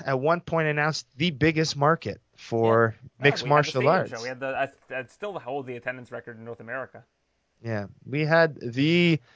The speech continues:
Speaker 1: record for, you know, the biggest, m-, you know, city for mixed martial arts.
Speaker 2: Yeah,
Speaker 1: Thanks,
Speaker 2: remember Dana White
Speaker 1: G S P,
Speaker 2: insisted that,
Speaker 1: right?
Speaker 2: uh, the Mayweather press conference came to Toronto. He insisted on Toronto. He, he knows that Toronto's, uh, where things happen.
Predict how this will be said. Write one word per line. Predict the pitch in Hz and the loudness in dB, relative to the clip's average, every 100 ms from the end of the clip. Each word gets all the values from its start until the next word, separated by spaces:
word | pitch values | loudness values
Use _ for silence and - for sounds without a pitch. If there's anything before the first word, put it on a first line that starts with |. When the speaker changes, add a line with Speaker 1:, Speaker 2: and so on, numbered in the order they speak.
| _ _ | _ _
Speaker 1:
record | 127 175 - 123 117 | 4 6 4 2 2
for, | - 127 127 127 | -2 2 4 4
you | 120 | 2
know, | 120 143 | 2 2
the | 120 | 2
biggest, | 104 151 151 147 139 - | -2 0 2 4 2 0
m-, | 117 - 98 _ - | -10 -12 -20 _ -14
you | 107 | -8
know, | 107 120 143 | -4 -2 0
city | - - 147 147 131 | 0 2 2 0 -4
for | - 131 135 120 | 2 4 6 4
mixed | 135 - - | -2 -2 2
martial | 151 - 131 | 2 2 2
arts. | 135 156 - - - | 4 2 -2 -16 -12
Speaker 2:
Yeah, | 131 131 | -10 -2
Speaker 1:
Thanks, | 139 156 | 0 0
Speaker 2:
remember | 131 | -4
Dana | 110 139 139 | -6 -6 -4
White | 131 120 | -6 -2
Speaker 1:
G | 147 143 | 6 8
S | 123 | 8
P, | 117 | 4
Speaker 2:
insisted | 131 143 | 2 4
that, | |
Speaker 1:
right? | 110 120 165 | 6 6 4
Speaker 2:
uh, | - - | 0 -10
the | 123 | -8
Mayweather | 127 143 135 131 | -6 -6 -6 -8
press | 135 127 | -8 -8
conference | 131 127 131 - | -6 -8 -10 -14
came | 127 123 | -12 -10
to | 123 | -12
Toronto. | 120 117 127 139 139 | -10 -10 -8 -8 -8
He | 123 | -10
insisted | 98 123 - | -16 -20 -14
on | 123 | -16
Toronto. | - 120 117 120 | -14 -16 -14 -16
He, | 123 127 143 | -18 -18 -14
he | |
knows | 151 143 | -10 -10
that | 117 - | -12 -14
Toronto's, | 117 110 107 101 | -12 -12 -14 -16
uh, | 98 98 _ _ _ _ _ _ _ - | -18 -20 _ _ _ _ _ _ _ -20
where | - 135 | -14 -10
things | 123 104 | -10 -10
happen. | 110 98 _ | -12 -12 _